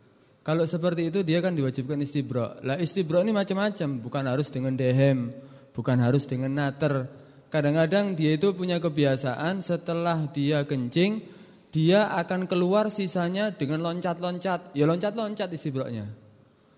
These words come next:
Dia masalah harus berjalan berapa meter, bakal keluar lagi, ya berjalan berapa meter. Biasanya untuk orang seperti itu tuh, dia itu menyediakan sarung khusus. Setelah kencing, sarung yang biasa kena najis dah.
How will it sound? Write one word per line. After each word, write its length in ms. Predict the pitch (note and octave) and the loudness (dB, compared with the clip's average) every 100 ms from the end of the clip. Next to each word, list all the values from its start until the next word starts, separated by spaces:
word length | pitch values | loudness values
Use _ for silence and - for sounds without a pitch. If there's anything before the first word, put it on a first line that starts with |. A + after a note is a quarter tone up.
| _ _ - | _ _ 0
Dia 160 | E3 | 2
masalah 480 | F#3+ F#3 G3 G3 D3+ | 2 0 0 2 2
harus 160 | F3 E3 | 0 -2
berjalan 640 | D3 C#3+ C#3+ F#3 F#3 D#3 | -2 2 2 2 0 -4
berapa 480 | C#3+ C#3+ C#3+ F3+ F3+ | -4 -4 0 0 0
meter, 480 | F3+ F3 F#3 F#3 F3+ - - - _ _ _ _ - | -2 -2 -2 -2 -6 -16 -20 -20 _ _ _ _ -6
bakal 320 | C#3+ F#3 F#3 | -2 0 -2
keluar 240 | F3+ F#3 | -2 -2
lagi, 320 | F3 F3 F#3+ | -2 -2 -2
ya 160 | G3+ C#3+ | 0 0
berjalan 480 | C3 B2+ C3 D#3 E3 | 2 0 0 0 -2
berapa 240 | B2+ A#2+ C3 | -4 -4 -4
meter. 400 | D3 D3+ B2+ A#2 A#2+ - _ _ _ _ _ _ _ B2 | -6 -6 -8 -8 -14 -18 _ _ _ _ _ _ _ -4
Biasanya 320 | A#2+ E3+ F#3 | -2 -2 -2
untuk 160 | F3 | 0
orang 240 | D#3+ E3 F3 | 0 0 0
seperti 480 | E3 E3 E3 E3 D#3 | -2 -2 -2 -2 -2
itu 160 | E3 | -2
tuh, 440 | F3+ G#3 G#3 - - | -2 -4 -6 -18 -6
dia 160 | C#3 C#3+ | -2 0
itu 80 | F#3 | -2
menyediakan 640 | F#3 F3 D3 C#3 C#3 E3 D#3+ | -4 -4 -2 -2 -2 -4 -2
sarung 240 | D#3+ D#3+ | -2 0
khusus. 400 | E3 D#3+ E3 C#3 - - - | -4 -2 0 0 -4 -16 -14
Setelah 240 | B2+ C3+ C3 | -8 -6 -4
kencing, 400 | C3+ C3 E3 E3+ | -4 -2 -2 -2
sarung 400 | B2 C3+ D#3 D3 | -2 -2 0 0
yang 160 | C#3+ | -2
biasa 480 | C#3 A2+ A2+ C#3 C#3 | -4 -6 -4 -6 -6
kena 160 | C3 C3+ | -8 -6
najis 400 | C3 C3+ C#3+ A#2+ | -6 -4 -6 -6
dah. 240 | A2+ G2+ | -8 -10